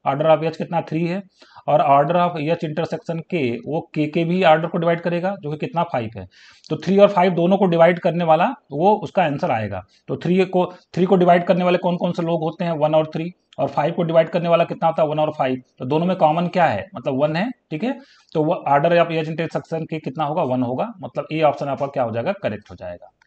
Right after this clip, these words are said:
ठीक है, नेक्स्ट क्वेश्चन, क्वेश्चन नंबर फिफ्टी टू, sum of the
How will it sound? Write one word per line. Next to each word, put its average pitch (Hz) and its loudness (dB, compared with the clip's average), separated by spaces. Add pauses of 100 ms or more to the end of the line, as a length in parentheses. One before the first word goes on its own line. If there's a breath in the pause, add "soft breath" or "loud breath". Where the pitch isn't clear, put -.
ठीक 175 -6
है, 254 -10 (920 soft breath)
नेक्स्ट 170 0
क्वेश्चन, 190 -2
क्वेश्चन 170 -2
नंबर 170 -2
फिफ्टी 156 -6
टू, 185 -2
sum 160 0
of 156 2
the 156 -4